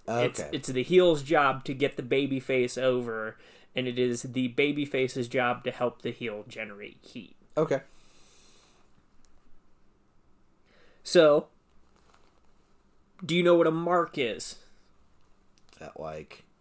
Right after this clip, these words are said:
Speaker 2: your target?
Speaker 1: Kind of correct. Uh,
Speaker 2: Like, I'm
Speaker 1: um,
Speaker 2: thinking Hitman standards right now is what I'm thinking. Your mark is like, "That's the dude I need to take out."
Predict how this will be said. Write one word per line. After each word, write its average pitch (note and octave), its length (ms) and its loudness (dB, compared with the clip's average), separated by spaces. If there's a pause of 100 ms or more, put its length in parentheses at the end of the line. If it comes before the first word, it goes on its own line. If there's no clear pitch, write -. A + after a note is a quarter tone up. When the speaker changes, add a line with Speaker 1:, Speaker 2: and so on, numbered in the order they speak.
(560)
Speaker 2:
your D2 240 -14
target? G#2 520 -6 (1700)
Speaker 1:
Kind A3 240 2
of F#3 100 0
correct. D#3+ 560 2
Uh, D3+ 280 6 (140)
Speaker 2:
Like, F#2+ 120 -12
I'm A#2 60 2
Speaker 1:
um, E3+ 80 4
Speaker 2:
thinking B2 360 -2
Hitman G2+ 520 -4
standards F2+ 600 -6
right F#2 260 -6
now F2+ 260 -6
is F#2+ 160 -6
what G2 140 -4
I'm F2 160 -6
thinking. F#2+ 320 -8
Your G2+ 160 -2
mark A#2+ 420 0
is G2 200 -4
like, E2+ 240 -6
"That's G2 220 -6
the - 120 -10
dude F#2 200 -6
I F2+ 100 -6
need E2+ 200 -10
to E2+ 60 -10
take D#2+ 240 -12
out." - 300 -14